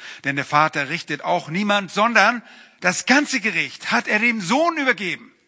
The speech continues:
weil er auferstanden ist.“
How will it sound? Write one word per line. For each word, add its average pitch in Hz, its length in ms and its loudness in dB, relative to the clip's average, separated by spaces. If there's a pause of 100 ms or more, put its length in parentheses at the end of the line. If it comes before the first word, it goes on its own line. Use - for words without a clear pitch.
(2500)
weil 117 200 -10
er 139 120 -4
auferstanden 127 580 -12
ist.“ - 320 -18